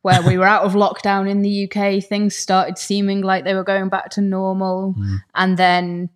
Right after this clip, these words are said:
Speaker 1: everything shut down again for an even longer. So
Speaker 2: Yeah, yeah. So I think in terms of kind of us and our business, I mean, ob-, obviously, you know,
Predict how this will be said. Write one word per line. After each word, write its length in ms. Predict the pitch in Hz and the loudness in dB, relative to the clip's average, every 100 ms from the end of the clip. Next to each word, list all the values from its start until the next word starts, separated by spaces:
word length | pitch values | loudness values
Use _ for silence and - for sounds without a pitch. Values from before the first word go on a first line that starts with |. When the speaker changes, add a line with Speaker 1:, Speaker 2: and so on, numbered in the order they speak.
| _ | _
Speaker 1:
everything 380 | 170 165 165 170 | -4 -4 -6 -8
shut 240 | 165 - - | -10 -10 -8
down 240 | 160 160 | -8 -8
again 320 | 160 156 160 | -10 -10 -12
for 140 | 156 170 | -12 -12
an 100 | 160 | -10
even 300 | 165 156 151 | -8 -8 -6
longer. 400 | 151 139 117 104 - - - | -8 -8 -8 -10 -12 -20 -14
So 300 | - 143 151 - _ | -8 -8 -8 -14 _
Speaker 2:
Yeah, 400 | - 185 165 110 90 - | 0 2 4 2 -2 -2
yeah. 200 | 156 120 | 0 0
So 280 | - 180 175 | 2 2 2
I 140 | 151 | 0
think 280 | 160 233 156 | 2 0 2
in 120 | 160 | 0
terms 380 | - 175 175 139 | 2 2 2 2
of 160 | 131 - | 0 0
kind 180 | 127 | -2
of 120 | 113 - - | -2 -4 -2
us 320 | 160 175 - | 0 0 -2
and 260 | 117 113 117 | 0 0 -2
our 180 | 117 107 | -6 -4
business, 380 | 135 139 123 143 | -2 0 0 2
I 100 | 135 | 2
mean, 100 | 123 | 0
ob-, 160 | 120 - | -4 -6
obviously, 480 | - 127 117 120 104 | -2 0 0 0 -2
you 100 | 113 101 | -4 -6
know, 220 | 92 | -8